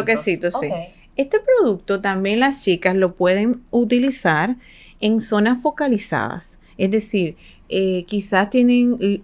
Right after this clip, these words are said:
Speaker 1: el entrecejo aquí marcadito o los surcos, y ahí se lo pueden poner de manera más focalizada.
Speaker 2: Ok, porque rellenan.
Speaker 1: Sí, y esta es la responsable del verdadero glow.
Speaker 2: Ok, hablemos un poco de los componentes que contiene este
Speaker 1: <laughs>
Speaker 2: producto.
Speaker 1: Mira, este producto,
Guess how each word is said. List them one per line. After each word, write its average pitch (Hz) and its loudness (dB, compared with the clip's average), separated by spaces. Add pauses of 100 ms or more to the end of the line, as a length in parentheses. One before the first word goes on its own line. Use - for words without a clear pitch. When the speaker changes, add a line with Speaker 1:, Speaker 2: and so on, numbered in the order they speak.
(140)
Speaker 1:
el 185 0
entrecejo 185 -4
aquí 214 -4
marcadito 196 0
o 175 0
los 165 -2
surcos, 220 -4
y 185 -2
ahí 170 0
se 226 -4
lo 220 -2
pueden 220 -2
poner 233 -2
de 175 -6
manera 165 -4
más 196 -6
focalizada. 190 -2
Speaker 2:
Ok, - -16 (240)
porque 190 -4
rellenan. 160 -2 (100)
Speaker 1:
Sí, 160 -8
y 190 2
esta 202 2
es 220 4
la 226 2
responsable 196 2
del 190 0
verdadero 165 -2
glow. 135 -2 (560)
Speaker 2:
Ok, 190 0 (100)
hablemos 185 -2
un 247 -6
poco 240 -2
de 226 -4
los 214 -6
componentes 196 0
que 202 -8
contiene 165 -6
este - -6
Speaker 1:
<laughs> 339 -6
Speaker 2:
producto. 285 -2
Speaker 1:
Mira, 214 4
este 247 0
producto, 202 4